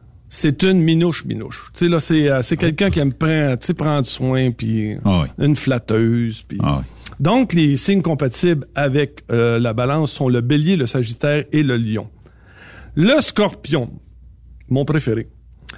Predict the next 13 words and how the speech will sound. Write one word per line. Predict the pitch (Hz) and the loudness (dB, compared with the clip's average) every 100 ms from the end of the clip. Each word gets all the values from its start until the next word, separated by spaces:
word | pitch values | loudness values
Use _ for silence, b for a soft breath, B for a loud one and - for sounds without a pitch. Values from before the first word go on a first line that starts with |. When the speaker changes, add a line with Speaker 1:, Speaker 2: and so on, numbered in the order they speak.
| B - | B -2
Speaker 1:
euh, | 139 160 160 160 156 147 131 | 0 2 2 2 2 0 -2
ne | 143 165 | 0 2
brusque | 185 233 254 - | 4 2 0 0
rien, | 202 165 170 185 196 190 _ _ - | 2 2 2 2 -2 -6 _ _ -6
trouve | 175 208 180 | -2 -2 -4
son | - 165 151 | -4 -2 0
rythme | 143 160 135 | 0 0 -2
à, | 131 120 | -2 -2
à | - 123 120 | -4 -2 0
elle. | 151 151 | 2 0
C'est | 117 190 | 0 0
un | 208 | 2
scorpion. | 185 - 151 - 123 | 0 0 -4 -2 -4